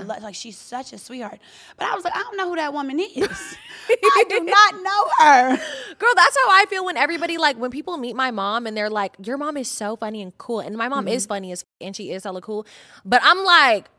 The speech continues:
Speaker 1: this lady, like, we
Speaker 2: Mm-hmm.
Speaker 1: done gone through so much shit. I'm like, I never really got to experience that side of my mom for real 'cause we
Speaker 2: Mm-hmm.
Speaker 1: clash so much,
Speaker 2: Mm-hmm.
Speaker 1: like, you know? But I d-, I mean, sometimes we do, and, like, I appreciate the moments. Sh-, my mom is hella funny.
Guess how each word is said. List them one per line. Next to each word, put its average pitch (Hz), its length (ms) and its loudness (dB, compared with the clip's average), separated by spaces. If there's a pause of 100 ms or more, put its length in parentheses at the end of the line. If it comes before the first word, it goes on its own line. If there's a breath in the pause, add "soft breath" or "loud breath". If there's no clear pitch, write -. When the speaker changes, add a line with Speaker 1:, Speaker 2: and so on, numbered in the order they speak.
(360)
Speaker 1:
this 262 300 -4
lady, 269 540 -4
like, 214 240 0
we 247 220 -4
Speaker 2:
Mm-hmm. 359 80 -2
Speaker 1:
done 269 140 -2
gone 226 200 0
through 220 140 -8
so 220 180 -6
much 202 180 -6
shit. 214 300 -4
I'm 247 240 -4
like, 202 360 -4
I 233 220 -2
never 226 380 -4
really 214 260 -6
got 208 240 -4
to 185 160 -8
experience 208 840 -10
that 180 280 -8
side 185 240 -8
of 180 160 -14
my 160 160 -10
mom 196 300 -8
for 185 100 -14
real 180 120 -6
'cause 185 140 -12
we 190 140 -10
Speaker 2:
Mm-hmm. 185 140 -12
Speaker 1:
clash 208 420 -4
so 180 240 -8
much, 170 340 -8
Speaker 2:
Mm-hmm. 170 80 -14
Speaker 1:
like, 175 200 -12
you 185 60 -16
know? 190 200 -8 (300 loud breath)
But 262 100 4
I 269 140 6
d-, 226 180 -4
I 262 120 4
mean, 262 120 -6
sometimes 247 580 -6
we 196 120 -10
do, 185 240 -6
and, 185 100 -10
like, 175 320 -8
I 175 140 -4
appreciate 175 460 -12
the 170 60 -16
moments. 170 460 -14
Sh-, - 80 -16
my 185 120 -12
mom 185 200 -10
is 170 60 -14
hella 165 180 -10
funny. 165 240 -12